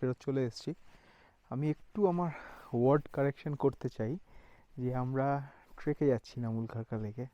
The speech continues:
আমরা মুলখার-, মুলখারকা লেকের দিকে হাঁটতে যাচ্ছি, যতটা পারবো যাবো, তারপরে চলে আসবো। তো আমরা কমপ্লিট করতে পারিনি,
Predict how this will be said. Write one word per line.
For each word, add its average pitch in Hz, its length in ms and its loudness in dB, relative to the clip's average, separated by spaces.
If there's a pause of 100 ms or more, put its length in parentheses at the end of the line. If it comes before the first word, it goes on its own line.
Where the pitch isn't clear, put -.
(140)
আমরা 127 220 -2
মুলখার-, 131 500 -2 (220)
মুলখারকা 160 640 -6 (640)
লেকের 151 440 0
দিকে 156 300 2
হাঁটতে - 420 0
যাচ্ছি, 165 460 0 (160)
যতটা 160 360 2
পারবো 151 360 -4 (320)
যাবো, 180 260 4
তারপরে 151 360 2
চলে 135 220 -2
আসবো। 117 280 -4 (600)
তো 156 100 0
আমরা 143 340 2 (440)
কমপ্লিট 131 380 -2
করতে 139 280 -4
পারিনি, 131 340 0